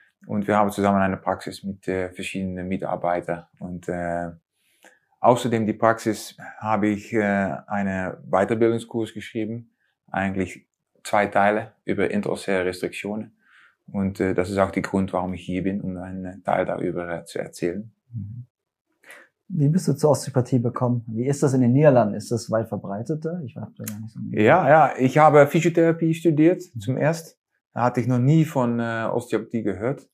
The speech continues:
Speaker 1: Und, äh, dann habe ich gearbeitet in der Praxis. Und da hat die Leiter der Praxis gesagt, man muss sich weiterentwickeln. Und wir möchten gerne haben, dass du manuelle Therapie machst.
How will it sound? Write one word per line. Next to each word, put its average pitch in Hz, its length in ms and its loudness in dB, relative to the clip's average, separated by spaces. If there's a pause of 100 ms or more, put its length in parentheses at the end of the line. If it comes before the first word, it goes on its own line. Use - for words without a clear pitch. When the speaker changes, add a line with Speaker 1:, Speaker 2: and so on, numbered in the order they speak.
(140)
Speaker 1:
Und, 110 340 -4
äh, 110 240 0
dann 107 160 -2
habe 117 140 2
ich 113 80 -2
gearbeitet 123 500 0
in 117 60 -4
der 98 100 -4
Praxis. 135 640 -4
Und 110 280 -10 (120)
da 117 140 -4
hat 117 160 -2
die 117 340 -2 (220)
Leiter 127 320 4
der 117 100 4
Praxis 131 380 0
gesagt, 127 340 4
man 123 140 2
muss 135 140 -2
sich 120 180 -4
weiterentwickeln. 113 880 0
Und 107 220 -6
wir 117 80 -2
möchten 117 280 -4
gerne 117 300 0
haben, 110 220 0
dass 110 160 -6
du 113 80 -2
manuelle 107 360 0
Therapie 101 380 -6
machst. - 500 -12